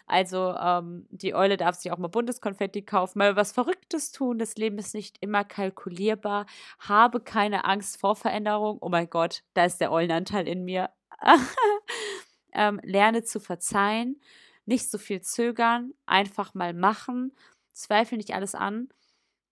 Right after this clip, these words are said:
ähm, am wenigsten permanent dich selbst, also zweifle auch dich selbst nicht immer an, lerne zu vertrauen und sei geduldig mit Menschen, die nicht so gerne, ähm, und so viel denken wie du zum Beispiel. Und der Satz für die Eule,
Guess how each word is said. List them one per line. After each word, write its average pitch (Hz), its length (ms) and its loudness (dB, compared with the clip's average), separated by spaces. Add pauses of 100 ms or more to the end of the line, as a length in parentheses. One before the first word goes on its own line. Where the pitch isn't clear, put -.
(460)
ähm, 196 220 2
am 196 160 0
wenigsten 214 680 -4
permanent 185 520 -2
dich 180 180 -8
selbst, - 640 -2 (260)
also 180 320 -4
zweifle 180 380 -4
auch - 80 -6
dich - 180 -12
selbst 196 300 -2
nicht 214 160 -10
immer 214 180 -2
an, 208 240 -4
lerne 185 380 -2
zu 202 140 -16
vertrauen 175 640 -8 (300)
und 185 100 -10
sei 190 200 0
geduldig 190 480 -8
mit 180 140 -12
Menschen, 185 360 -8
die 185 100 -10
nicht 240 280 -4
so 220 100 -8
gerne, 190 500 -2 (420)
ähm, 190 360 -4 (100)
und 190 160 -10
so 190 100 -8
viel 175 220 -16
denken 170 540 -10
wie 170 80 -20
du 170 160 -16
zum 170 220 -16
Beispiel. - 540 -14 (920)
Und 196 120 -6
der 190 100 2
Satz 226 260 -2
für - 140 -8
die 208 160 -4
Eule, 196 480 -4